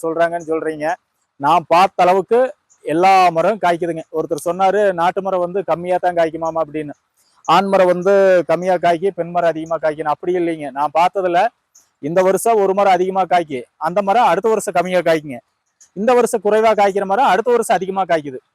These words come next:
இதுல வந்து எது நாடு, அஹ், இது இல்ல, எது ஆண் மரம், எது பெண் மரம்னு எல்லாம் கணிக்க முடியாதுங்க. எல்லா மரமுமே அப்படித்தானே. தென்னை மரம் கூட ஒரு வருஷம் காப்பு நல்லா இருக்கு, அடுத்த வருஷம் கொஞ்சம் கம்மியா இருக்கு, அப்புறம் அதுக்கு அடுத்த வருஷம் அதிகமாக அதே மாதிரி தான்.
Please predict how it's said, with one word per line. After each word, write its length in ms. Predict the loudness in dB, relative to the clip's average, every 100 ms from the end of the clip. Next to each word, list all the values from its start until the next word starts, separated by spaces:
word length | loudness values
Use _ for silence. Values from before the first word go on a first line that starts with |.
| -12
இதுல 200 | -2 -2
வந்து 240 | 0 2 2
எது 180 | 2
நாடு, 320 | 0 0 2 0 -2 _ _ _ _
அஹ், 220 | -2 0
இது 200 | 2 4 4 4
இல்ல, 140 | 4
எது 160 | 2 4
ஆண் 200 | 2 0
மரம், 200 | -2 0
எது 140 | -2 -2
பெண் 160 | -4
மரம்னு 280 | -2 -4 -4
எல்லாம் 200 | -4 -2
கணிக்க 240 | -2 -6
முடியாதுங்க. 440 | -12 -4 -2 -4 -8
எல்லா 240 | -6 -2 0
மரமுமே 360 | 0 -2 -2
அப்படித்தானே. 460 | -4 -4 -4 -2 -4 -10
தென்னை 200 | -6 -2
மரம் 220 | 0 0 0
கூட 180 | 2 2 0 _ _ -2
ஒரு 140 | 0
வருஷம் 240 | 0 -2
காப்பு 260 | 0 0 0
நல்லா 200 | 0 2
இருக்கு, 220 | 0 0 2
அடுத்த 280 | 0 -2
வருஷம் 240 | -4 -4 -6
கொஞ்சம் 200 | -8 -4
கம்மியா 280 | -4 -2 -2
இருக்கு, 200 | -2 -4
அப்புறம் 260 | -2 0
அதுக்கு 180 | 0 -4
அடுத்த 140 | -6
வருஷம் 260 | -6 -4 -4
அதிகமாக 360 | -4 0 2 2
அதே 180 | 0 -2
மாதிரி 220 | -4 -2
தான். 180 | -2